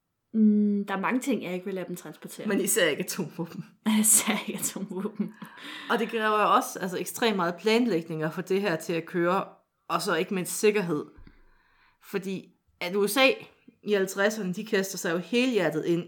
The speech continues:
Speaker 2: i atomkapløbet. De har jo haft, altså, de har jo haft monopol på det indtil treoghalvtreds-ish, hvor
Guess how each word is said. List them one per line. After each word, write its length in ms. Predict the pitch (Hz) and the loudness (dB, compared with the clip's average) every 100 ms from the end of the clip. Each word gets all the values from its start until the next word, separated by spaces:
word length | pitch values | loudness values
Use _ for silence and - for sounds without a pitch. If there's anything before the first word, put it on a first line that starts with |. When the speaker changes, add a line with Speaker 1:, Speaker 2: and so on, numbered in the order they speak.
| 180 | -2
Speaker 2:
i 40 | |
atomkapløbet. 960 | 165 - 175 156 151 151 151 151 143 151 _ _ _ _ _ - | -2 0 -2 -2 -6 -4 -4 -4 -6 -10 _ _ _ _ _ 2
De 60 | |
har 40 | 220 | 8
jo 100 | 208 | 8
haft, 420 | 208 220 - - - - _ _ | 8 6 4 -12 -16 -18 _ _
altså, 160 | - - _ _ _ _ _ - | -20 -20 _ _ _ _ _ -4
de 60 | 202 | 2
har 40 | |
jo 60 | 196 | 4
haft 220 | 190 - | 2 -2
monopol 460 | 208 202 269 226 214 | -4 -2 2 2 2
på 120 | 196 | 0
det 80 | 180 | 0
indtil 280 | 190 180 | -2 -6
treoghalvtreds-ish, 1700 | - 220 175 139 64 - 156 165 151 - - 160 170 - 107 156 - - _ _ _ _ | -8 -4 -2 -2 -8 -14 -12 -10 -10 -12 -10 -8 -8 -10 -8 -8 -8 -12 _ _ _ _
hvor 400 | 202 196 175 - | 0 2 2 -2